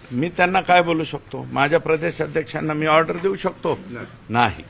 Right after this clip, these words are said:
Speaker 1: परंतु साहेबांनी म्हणले की, "बाबा, डेव्हलपमेंटच्या याच्या त्याच्या बाबतीत तुम्ही भांडत बसू नका." या बाबतीत काय? तर मी स्पष्टपणे सांगितलं,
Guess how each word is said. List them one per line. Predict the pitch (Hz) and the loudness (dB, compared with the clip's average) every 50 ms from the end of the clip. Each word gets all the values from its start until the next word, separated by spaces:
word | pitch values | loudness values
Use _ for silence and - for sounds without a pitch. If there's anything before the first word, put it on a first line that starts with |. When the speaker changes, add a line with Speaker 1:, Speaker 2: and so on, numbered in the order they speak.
| - - - - - - - - - - | -16 -16 -16 -18 -18 -20 -20 -18 -12 -8
Speaker 1:
परंतु | 117 127 143 156 151 - 175 180 | -6 -6 -4 -6 -6 -8 -8 -8
साहेबांनी | 151 - 147 123 127 131 127 151 156 160 170 175 | -6 -2 0 2 2 2 2 0 0 -2 -2 -4
म्हणले | 170 170 156 139 139 139 139 143 147 | -4 -2 -2 -2 -2 -2 -2 -2 -4
की, | - - 165 | -4 -6 -6
"बाबा, | 160 151 151 151 147 160 170 165 175 - - - - - - - - - - - | -2 -2 0 0 0 0 -2 -2 -6 -12 -20 -20 -20 -20 -20 -20 -20 -16 -4 0
डेव्हलपमेंटच्या | 139 139 131 143 156 175 170 175 165 170 165 165 156 - 170 165 | 2 4 4 6 6 4 4 2 0 -2 -2 -2 -2 0 2 2
याच्या | 156 147 139 156 156 | 2 2 2 -2 -2
त्याच्या | 147 151 151 139 131 151 143 | -2 -2 -4 -4 -2 -2 0
बाबतीत | 139 135 131 - - 139 120 - | 0 -2 -2 -4 -6 -10 -10 -8
तुम्ही | 139 135 135 131 | -8 -6 -6 -4
भांडत | 120 110 110 113 117 123 117 | -4 -4 -4 -2 -2 -4 -4
बसू | 117 117 120 113 - 120 | -2 -2 -4 -4 -4 -6
नका." | 110 110 107 - - 131 135 | -6 -6 -6 -6 -6 -6 -4
या | 139 135 147 160 160 | 0 2 4 4 4
बाबतीत | 165 170 165 165 - 170 160 - - - | 4 2 0 0 -2 -8 -8 -6 -2 4
काय? | 135 117 107 98 92 - - - - - - - - - - - - - | 4 4 4 4 0 -6 -10 -16 -20 -20 -20 -20 -20 -20 -20 -20 -16 -12
तर | - | -8
मी | 135 147 160 180 202 190 | -6 -4 -2 -2 -4 -4
स्पष्टपणे | - - - 190 175 - - 190 170 139 170 160 165 160 | -6 -6 -4 -4 -4 -4 -2 -4 -4 -2 -2 -2 -2 -2
सांगितलं, | 131 - 143 143 143 143 147 139 - 156 165 180 190 | -2 -2 -2 -2 -2 -4 -6 -6 -4 -2 -2 -2 -2